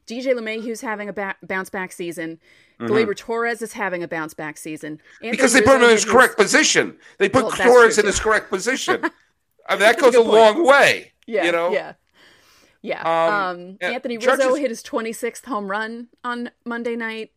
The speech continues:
Speaker 1: Judge is up to forty-three home runs. And
Speaker 2: Judge has been disappointing this year. Judge
Speaker 1: Staying
Speaker 2: has been, Judge has been,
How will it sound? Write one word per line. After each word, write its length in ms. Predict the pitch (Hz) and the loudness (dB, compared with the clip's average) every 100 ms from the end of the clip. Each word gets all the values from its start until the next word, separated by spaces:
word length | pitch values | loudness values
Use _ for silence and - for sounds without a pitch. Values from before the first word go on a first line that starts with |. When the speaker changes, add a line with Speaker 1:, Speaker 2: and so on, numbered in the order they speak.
| - | -14
Speaker 1:
Judge 360 | 160 208 208 220 | -6 -2 -4 -6
is 160 | 196 | -10
up 140 | 214 196 | -8 -10
to 80 | |
forty-three 540 | 226 208 190 175 196 214 | -10 -8 -8 -8 -8 -8
home 180 | 214 196 | -8 -8
runs. 340 | 196 196 196 | -8 -10 -10
And 260 | 175 165 151 - | -10 -10 -6 0
Speaker 2:
Judge 180 | 214 226 | 0 0
has 120 | 220 | -2
been 140 | - 170 | -4 -2
disappointing 580 | 160 - - 120 104 87 | 0 2 2 -2 -12 -16
this 180 | 87 - | -20 -20
year. 120 | 87 | -18
Judge 240 | - 147 | -12 -10
Speaker 1:
Staying 300 | 226 208 117 | -8 -8 -10
Speaker 2:
has 80 | 110 | -12
been, 80 | - | -8
Judge 180 | 151 147 | -8 -8
has 140 | 135 | -12
been, 260 | - 123 110 | -14 -14 -16